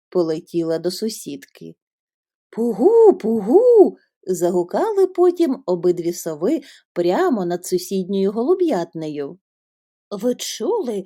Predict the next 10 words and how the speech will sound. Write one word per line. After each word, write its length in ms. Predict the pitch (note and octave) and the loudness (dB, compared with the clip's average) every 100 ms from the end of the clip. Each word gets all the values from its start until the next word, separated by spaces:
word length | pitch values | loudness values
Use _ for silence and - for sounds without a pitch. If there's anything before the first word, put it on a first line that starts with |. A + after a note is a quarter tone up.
| _ | _
ви 260 | A#3 C4+ G3+ | -6 -4 -4
чули? 680 | - - G#3+ G4 C5 G#3+ G3+ _ _ | -8 -8 -4 -2 -2 -4 -6 _ _
Пугу, 600 | - C#4+ A3+ F#4 G#3 A#3 _ _ - | -4 -4 -2 -2 -2 -4 _ _ -6
одна 320 | A#3 A#3 C4+ | -4 -4 -6
курка 600 | - D#4+ D4 - B3+ A#3 - - | -4 -4 -4 -8 -14 -14 -16 -12
вискубла 640 | C4 E4+ - - C#4 B3+ | 0 2 0 -8 -6 -6
собі 360 | C#4 D#4 B3+ - | -6 -6 -8 -6
усе 460 | E4+ D#4+ - - C#5+ _ | -8 -6 -6 -2 -4 _
пір'я 520 | - A#4 F#4 C#4+ C#4+ C4+ _ _ _ | -16 0 0 2 -4 -4 _ _ _
через 520 | - F4 D#4+ F#4 - | -2 0 0 -2 -6